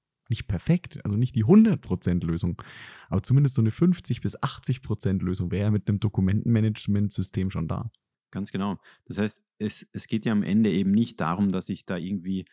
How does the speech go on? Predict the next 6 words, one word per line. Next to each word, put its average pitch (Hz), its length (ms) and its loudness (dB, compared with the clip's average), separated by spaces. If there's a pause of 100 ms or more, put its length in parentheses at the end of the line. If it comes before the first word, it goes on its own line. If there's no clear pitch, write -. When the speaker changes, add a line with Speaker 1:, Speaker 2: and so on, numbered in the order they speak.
(300)
Speaker 2:
einfach - 420 -10
eine 87 160 -2
neue 92 420 -2
Software 98 840 -4
einführe 123 920 2
und 98 640 -2